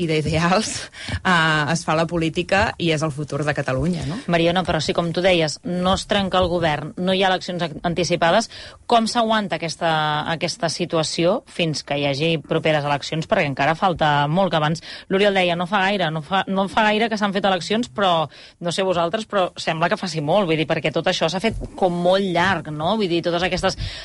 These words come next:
Speaker 2: discussions amunt i avall, s'està fent una mica llarg. Com s'aguanta tot això? Em, què hauran de fer els
Speaker 1: Bé, es va
Speaker 2: partits per
Speaker 1: aguantar
Speaker 2: aguantar fins
Speaker 1: abans.
Speaker 2: les eleccions?
Speaker 1: Però bé, portem molts anys d'aquesta manera. Vull dir, mm, crec que no sorprendrà ningú que continuem mesos i mesos amb dialèctica,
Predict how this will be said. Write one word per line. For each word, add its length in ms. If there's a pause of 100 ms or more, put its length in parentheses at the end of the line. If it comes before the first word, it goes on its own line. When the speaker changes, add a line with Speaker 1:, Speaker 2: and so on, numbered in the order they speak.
Speaker 2:
discussions 800
amunt 220
i 20
avall, 320
s'està 320
fent 160
una 80
mica 240
llarg. 220
Com 180
s'aguanta 560
tot 160
això? 300 (340)
Em, 600
què 160
hauran 240
de 160
fer 140 (100)
els 160
Speaker 1:
Bé, 0
es 0
va 80
Speaker 2:
partits 240
per 80
Speaker 1:
aguantar 240
Speaker 2:
aguantar 320
fins 160
Speaker 1:
abans. 60
Speaker 2:
les 160
eleccions? 560
Speaker 1:
Però 80 (240)
bé, 160 (100)
portem 400
molts 240
anys 140
d'aquesta 320
manera. 320 (500)
Vull 80
dir, 140 (680)
mm, 300 (100)
crec 220
que 80
no 100
sorprendrà 560
ningú 300 (680)
que 140 (180)
continuem 480
mesos 320
i 80
mesos 400
amb 80
dialèctica, 600